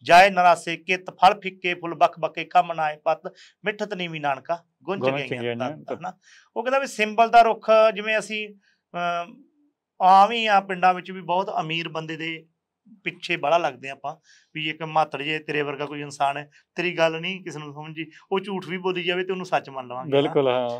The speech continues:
Speaker 1: ਮਹਾਰਾਜ
Speaker 2: ਕਿਰਦਾਰ ਹੀ ਇਸ ਤਰ੍ਹਾਂ ਦੇ ਹਨਾ।
Speaker 1: ਕਿਰਦਾਰ ਇਹੋ ਜਿਹੇ ਬਣ ਗਏ ਨਾ ਆਪਣੇ ਹਨਾ।
Speaker 2: ਹੂੰ।
Speaker 1: ਉਹ ਕਹਿੰਦਾ ਵੀ ਸਿੰਬਲ ਰੁੱਖ ਸਰੈਰਾ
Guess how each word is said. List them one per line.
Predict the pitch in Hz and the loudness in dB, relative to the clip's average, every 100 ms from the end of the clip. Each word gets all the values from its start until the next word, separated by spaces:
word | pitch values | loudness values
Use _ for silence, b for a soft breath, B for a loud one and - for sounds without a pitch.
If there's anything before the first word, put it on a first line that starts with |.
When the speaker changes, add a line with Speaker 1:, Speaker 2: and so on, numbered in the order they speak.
| - 160 | -6 4
Speaker 1:
ਮਹਾਰਾਜ | 175 | 8
Speaker 2:
ਕਿਰਦਾਰ | 170 165 165 | 12 12 12
ਹੀ | |
ਇਸ | 165 143 | 8 6
ਤਰ੍ਹਾਂ | 147 143 | 6 6
ਦੇ | 135 | 6
ਹਨਾ। | 139 | 6
Speaker 1:
ਕਿਰਦਾਰ | 202 202 202 214 | 10 12 12 12
ਇਹੋ | 190 | 8
ਜਿਹੇ | 202 190 | 4 4
ਬਣ | 175 | 4
ਗਏ | 147 | 2
ਨਾ | 147 | -2
ਆਪਣੇ | 214 202 160 | -2 -2 -4
ਹਨਾ। | 147 120 | -4 -6
Speaker 2:
ਹੂੰ। | 113 b b b b | -10 b b b b
Speaker 1:
ਉਹ | 208 208 | -10 -8
ਕਹਿੰਦਾ | 202 233 | 2 4
ਵੀ | 247 | 2
ਸਿੰਬਲ | 240 - 233 262 | -4 -6 0 0
ਰੁੱਖ | 233 214 | 2 -2
ਸਰੈਰਾ | 160 147 131 120 | -4 -6 -6 -8